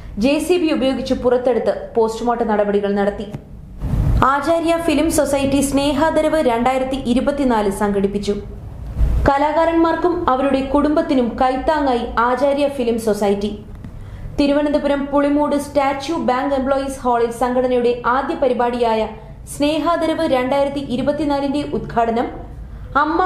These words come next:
വൈസ് പ്രസിഡന്റ് ജയൻ ചേർത്തല നിർവഹിച്ചു. ആചാര്യ ഫിലിം സൊസൈറ്റി പ്രസിഡന്റ് ലക്ഷ്മണൻ കെ പരിപാടിയിൽ അധ്യക്ഷത വഹിച്ചു. സെക്രട്ടറി രതീഷ് ആർ സ്വാഗതം പറഞ്ഞ ചടങ്ങിൽ സംഗീത സംവിധായകൻ രാജേഷ് വിജയ് വിശിഷ്ടാതിഥിയായി.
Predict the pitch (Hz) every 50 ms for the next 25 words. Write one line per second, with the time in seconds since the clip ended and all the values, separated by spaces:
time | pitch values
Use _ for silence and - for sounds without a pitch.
0 | 359 359 285 277 294 294 - - - 277 262 - 214 233 254 254 247 - - 202
1 | 202 220 262 269 302 320 311 - - 247 226 220 254 240 208 196 196 208 214 214
2 | 214 214 202 226 208 - 240 240 - - - - - - - - - - - -
3 | - - - - - - 262 269 269 262 294 285 285 285 302 302 302 - 302 262
4 | 285 294 285 - 277 285 285 277 277 277 294 285 - 254 240 240 214 254 254 254
5 | 240 233 233 233 - - - 277 285 285 277 262 254 - 254 247 285 - - -
6 | - - - - - 277 269 277 - 269 262 254 - 233 208 - - 220 226 202
7 | 202 254 269 - - 254 220 220 208 214 202 220 220 - - 240 - - - -
8 | - - - - - - - - - - - 285 262 277 277 269 262 269 277 262
9 | 254 220 247 233 233 294 302 - - 165 - 226 233 247 - - - - 247 254
10 | 240 247 254 254 262 262 262 254 240 226 233 233 226 226 220 220 226 233 202 180
11 | 180 - - - - - - - 285 285 302 311 330 359 359 349 - 302 262 254
12 | 269 277 247 262 247 233 254 247 214 240 233 240 254 247 285 302 285 - 214 226
13 | 208 208 214 190 - - 196 240 233 - 262 269 - 269 233 214 196 214 202 214
14 | 208 196 196 196 202